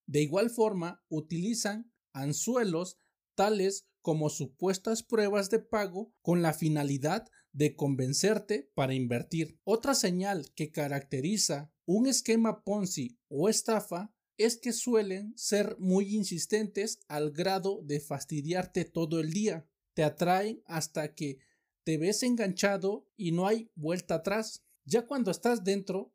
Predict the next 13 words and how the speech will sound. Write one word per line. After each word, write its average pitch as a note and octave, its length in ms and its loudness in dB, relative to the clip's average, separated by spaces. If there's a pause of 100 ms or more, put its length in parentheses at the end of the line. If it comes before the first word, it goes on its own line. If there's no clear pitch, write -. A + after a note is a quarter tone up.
(120)
te E3 120 0
das A#3 280 0
cuenta G#3 600 -2 (140)
que D#3+ 100 0
para D#3+ 360 2
ganar D#3+ 540 -2
los D3+ 280 2
rendimientos D#3 760 2
de A3+ 80 4
ensueño G#3 540 2
que C#3+ 100 -4
te - 160 -6
prometieron, A3+ 800 0